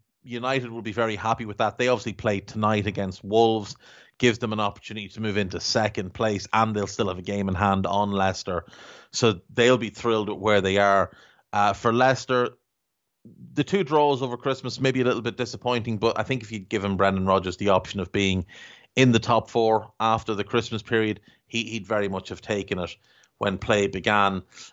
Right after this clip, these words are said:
Uh, next game up then was Fulham against Southampton, a fairly dour nil-nil draw. Nothing really to, to really talk about. Two teams that seemed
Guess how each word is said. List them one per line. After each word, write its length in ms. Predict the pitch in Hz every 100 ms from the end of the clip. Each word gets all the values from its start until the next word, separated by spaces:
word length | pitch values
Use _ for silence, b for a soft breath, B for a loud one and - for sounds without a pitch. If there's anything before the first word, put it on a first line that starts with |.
| B
Uh, 260 | 110 110 113
next 300 | 127 135 135
game 220 | 131 117
up 180 | 113 -
then 300 | 117 107 101
was 220 | 104 101
Fulham 460 | - 123 117 110 104
against 380 | 98 101 98 92
Southampton, 500 | 98 104 101 95 98
a 80 | -
fairly 440 | - 127 127 110
dour 640 | 87 113 101 98 95 95 - _ _ _ _
nil-nil 540 | 107 107 107 104 101
draw. 520 | 95 107 104 104 98 - -
Nothing 560 | 110 120 123 107 98
really 580 | 95 110 107 107 101 92 b b b b _
to, 380 | - 107 101 - - -
to 120 | 107
really 340 | 101 113 104
talk 360 | 101 - 107 104
about. 440 | 104 104 104 98 - _ _ _ _
Two 180 | - 147
teams 300 | 147 135 113
that 180 | 123 -
seemed 600 | - 135 127 123 113